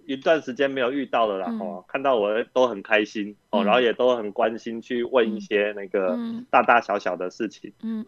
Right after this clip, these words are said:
Speaker 1: 啊，那个时候有特别聊到，就是早上这个运动，哦，
Speaker 2: 嗯。
Speaker 1: 那个因为温差大，
Speaker 2: 对哦。
Speaker 1: 对眼睛也会有影响。
Speaker 2: 对，对，对。
Speaker 1: 哦，就跟阿-，刚刚阿玲姐讲的一样，因为这里是末梢嘛，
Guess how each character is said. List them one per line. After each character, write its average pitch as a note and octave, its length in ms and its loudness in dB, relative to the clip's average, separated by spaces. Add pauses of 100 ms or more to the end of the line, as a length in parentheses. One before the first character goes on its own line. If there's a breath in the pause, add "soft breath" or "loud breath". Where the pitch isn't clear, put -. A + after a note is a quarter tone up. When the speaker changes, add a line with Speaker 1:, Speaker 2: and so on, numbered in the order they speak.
(120)
Speaker 1:
啊， D3+ 80 2 (120)
那 F#3+ 80 -2
个 D#3+ 80 0
时 D3 120 0
候 D3 80 6
有 A2+ 260 4 (160)
特 - 160 2
别 A2 180 -2
聊 G#2+ 200 0
到， A2+ 200 0
就 A#2 160 -6
是 A#2 280 -6 (240)
早 G#2+ 180 2
上 D#3 240 2
这 D3+ 60 0
个 C#3 260 -2
运 C#3 300 -6
动， A2 380 2
哦， F#2+ 120 -6
Speaker 2:
嗯。 A#3+ 160 -6
Speaker 1:
那 G3 80 -4
个 C#3+ 100 -4
因 F3 100 0
为 E3+ 140 2 (760)
温 E3+ 240 4
差 D#3 240 2
大， C3+ 340 0 (280)
Speaker 2:
对 A3+ 120 0
哦。 - 40 0
Speaker 1:
对 D#3 120 6
眼 G#2 200 0
睛 C3 120 -2
也 G2+ 120 0
会 A#2+ 100 2
有 G#2 100 2
影 F#2+ 160 -6
响。 - 220 -8
Speaker 2:
对， D4+ 360 -2
对， A#3 300 -2
对。 G3 240 -8 (160)
Speaker 1:
哦， F#2 220 -4 (180)
就 D3 80 -6
跟 D#3 120 2
阿-， D#3 160 6 (120)
刚 D#3+ 120 2
刚 E3 100 2
阿 D3+ 160 2
玲 C#3+ 160 0
姐 B2 100 2
讲 G#2+ 160 -4
的 G#2+ 140 -4
一 G#2+ 60 -6
样， C3 120 0
因 D3+ 60 -4
为 D#3 160 -2
这 E3+ 100 2
里 A#2 140 0
是 A#2+ 140 -6
末 C#3 200 4
梢 A2 280 4
嘛， G2+ 220 -4